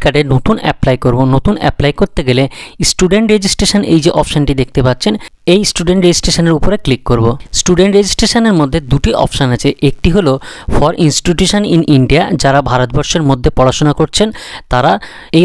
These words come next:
অপশনটিতে click করবেন, আর যারা ভারতবর্ষের বাইরে পড়াশোনা করছেন তারা for institution outside India এই অপশনটিতে করবেন। আমি for institution in India অপশনটিতে click করে application করা দেখাবো।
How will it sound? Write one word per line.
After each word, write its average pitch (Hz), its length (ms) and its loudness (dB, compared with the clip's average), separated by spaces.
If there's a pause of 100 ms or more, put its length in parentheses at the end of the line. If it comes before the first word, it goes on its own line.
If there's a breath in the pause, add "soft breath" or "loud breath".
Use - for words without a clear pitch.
অপশনটিতে 151 500 -2
click 127 260 -2
করবেন, 131 240 -2 (380 loud breath)
আর 131 120 -2
যারা 165 160 2 (100)
ভারতবর্ষের 139 440 0 (120)
বাইরে 135 200 0 (480 loud breath)
পড়াশোনা 185 440 0
করছেন 190 280 0 (360 loud breath)
তারা 135 180 2 (200)
for 139 220 2 (180)
institution 156 520 0 (160)
outside 185 400 0 (140)
India 127 240 2 (380 loud breath)
এই 175 160 4
অপশনটিতে 156 400 -2 (100)
করবেন। 117 280 0 (480 loud breath)
আমি 180 200 0
for 220 100 0 (160)
institution 175 480 0 (120)
in 190 80 4 (160)
India 160 240 4 (120)
অপশনটিতে - 380 0 (100)
click 147 260 -2
করে 170 120 2 (120)
application 143 500 -2 (100)
করা 196 120 2 (100)
দেখাবো। 117 320 -2